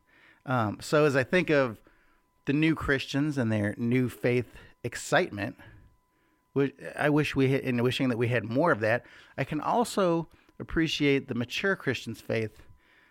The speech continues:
that I have gained as well. But I also think that it's important that we, we think about how exciting it really is to be, uh,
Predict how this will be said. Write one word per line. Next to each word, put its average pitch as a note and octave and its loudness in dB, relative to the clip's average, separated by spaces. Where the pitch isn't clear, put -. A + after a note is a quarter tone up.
that B2 -4
I A#2 2
have G#2 -4
gained G2 -4
as A2+ -4
well. A#2 0
But B2+ 0
I D3 4
also B3 2
think F3 0
that D#3+ 2
it's C3+ -2
important C#3 0
that C#3 0
we, A#2+ 0
we C3+ 2
think A3 0
about A#2+ 2
how D3 2
exciting B2 0
it A2 -4
really B2 0
is G2+ -2
to - -10
be, G#2+ -4
uh, F#2+ -4